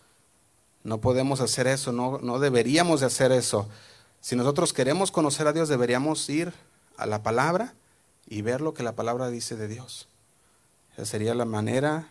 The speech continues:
para poderlo hacer. Porque cuando no hay suficiente información, dijimos, los hechos están incompletos. Y empezamos a formar nuestras opiniones, nuestra forma de pensar acerca de Dios. Y ahí es donde estamos en problemas.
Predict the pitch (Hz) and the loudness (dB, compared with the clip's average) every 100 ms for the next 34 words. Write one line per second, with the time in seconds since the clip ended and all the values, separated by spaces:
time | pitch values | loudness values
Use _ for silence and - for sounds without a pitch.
0 | - - 104 104 113 117 113 107 143 143 | -10 -4 -2 0 0 2 0 0 -2 -4
1 | - - - - - 110 117 120 117 117 | -10 -20 -20 -20 -8 -2 0 2 0 2
2 | 127 139 147 131 - 147 165 151 123 117 | 0 0 -2 -2 0 -2 -2 -4 -4 -4
3 | - 147 170 123 - 131 170 175 - _ | -4 -4 -4 -6 -6 -6 -6 -10 -16 _
4 | _ - - - - _ - 107 107 123 | _ -20 -20 -20 -20 _ -10 -6 -4 -6
5 | 104 - 110 110 104 98 101 104 - - | -6 -6 -8 -8 -12 -10 -10 -12 -14 -12
6 | 101 - 110 110 101 104 104 117 147 151 | -8 -6 -6 -6 -6 -6 -2 2 2 2
7 | 139 139 139 139 113 107 110 127 139 147 | 0 0 -2 -4 -6 -6 -4 -2 -2 -4
8 | 151 - - - - - 107 104 107 123 | -8 -14 -20 -20 -14 -8 -4 -4 0 2
9 | 131 120 107 104 101 127 127 127 110 110 | 2 2 -2 -6 -4 0 0 0 -2 -2
10 | - 117 104 101 120 123 - - - - | -2 -4 -4 -2 -2 -2 -6 -10 -20 -20
11 | _ 104 104 127 127 107 117 123 127 101 | _ -4 -2 0 -2 -2 -2 -2 -6 -8
12 | 98 101 98 98 101 104 107 - | -10 -8 -8 -8 -12 -14 -14 -16